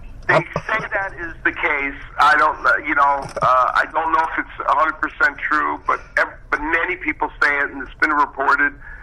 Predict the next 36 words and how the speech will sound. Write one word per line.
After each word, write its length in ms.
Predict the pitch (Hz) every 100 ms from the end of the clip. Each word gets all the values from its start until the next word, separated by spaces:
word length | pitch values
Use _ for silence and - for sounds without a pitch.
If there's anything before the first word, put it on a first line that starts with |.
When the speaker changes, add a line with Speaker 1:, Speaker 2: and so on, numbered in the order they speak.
| - 131
Speaker 1:
uh, 240 | 135 131
which 240 | 139 143
would, 100 | 151
of 120 | 139 -
course, 260 | 147 139 - - - - - - -
point, 260 | - 165 143 -
that 160 | 147 147
would 140 | 156
be 120 | 143 139
the 160 | 135
ultimate 340 | 139 135 139 131
example 480 | - 143 139 139 135
of 100 | 127
what 140 | 139
I 80 | 139
just 180 | 139 135
talked 300 | - 143 -
about. 320 | - - - -
You 80 | 127
know, 200 | 113 - - - -
that, 200 | 151 156
of 60 | -
course, 200 | - - -
is 80 | 131 -
ludicrous. 340 | 160 151 131 - - -
I, 220 | 190 220 - - - -
some 100 | -
people 240 | 247 175
are 80 | 160
mad 140 | 160 156
at 40 |
me. 60 | -
I, 100 | -
I, 600 | - - 196 - - -
see, 80 | -
I, 360 | 202 226 -